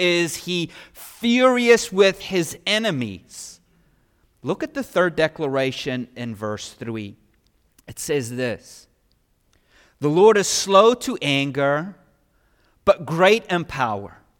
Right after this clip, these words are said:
The Lord will never leave the guilty unpunished." So here's the third declaration, is that the Lord is slow to anger. So just when you think that God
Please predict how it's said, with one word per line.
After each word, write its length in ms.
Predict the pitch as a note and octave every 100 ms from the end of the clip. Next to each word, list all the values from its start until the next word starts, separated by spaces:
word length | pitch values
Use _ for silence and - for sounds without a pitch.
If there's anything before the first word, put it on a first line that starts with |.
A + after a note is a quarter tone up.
| _ _ _ -
The 100 | E3+
Lord 340 | E3 G3+ A#3
will 180 | A#3 A3
never 340 | G3 G3+ A3+ C4+
leave 440 | A#3+ A3+ A3 F3+
the 80 | F#3+
guilty 560 | B2 D#3+ G3+ G3+ A3+ G3
unpunished." 1900 | - E3 D#3+ D#3+ D3+ _ _ _ _ _ - - C#3 A2+ F2 - - - - _ _ _ _ _ _ _ _ _ _ _ _ _ _ _ _ _ _ _ _
So 140 | - D3+
here's 240 | D#3+ E3
the 100 | D#3
third 260 | D#3 D3+ C#3
declaration, 840 | C#3 - C3 B2+ B2+ - A#2 G#2 -
is 160 | A2 A#2+
that 240 | C3+ B2+
the 80 | C3
Lord 640 | A#2 B2 C3+ D3+ D#3 D#3 D3+ _ _ _ _ _ -
is 120 | C3+
slow 480 | - - C3+ B2+ B2
to 260 | A#2+ - A#2
anger. 500 | A2+ A2 A#2 A2+ G2 - _ _ _ _ _ _ _ _ -
So 180 | - F#3+
just 360 | C#3+ A#3+ A#3+
when 180 | B3 A#3
you 100 | A3
think 340 | - G#3 G3
that 200 | F#3+ F3
God 400 | A#2+ F3 F3 F#3+